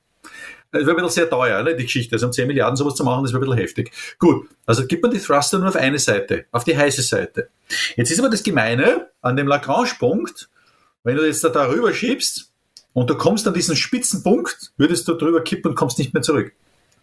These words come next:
Weil die Thruster gehen nur in die Richtung. Das heißt, du musst bei diesem Lagrange-Punkt immer aufpassen, dass du immer vor der Spitze bleibst. Das sagen immer,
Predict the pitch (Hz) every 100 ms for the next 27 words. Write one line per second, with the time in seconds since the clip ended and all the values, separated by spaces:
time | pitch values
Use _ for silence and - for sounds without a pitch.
0 | _ _ - 107 110 - 110 147 139 131
1 | 123 127 123 123 139 - - - - _
2 | - - - - - 113 117 135 127 185
3 | 254 185 156 135 120 135 139 151 214 120
4 | 113 131 143 - 165 - 160 185 202 -
5 | 147 175 214 170 - 139 - 113 98 -
6 | 147 170 185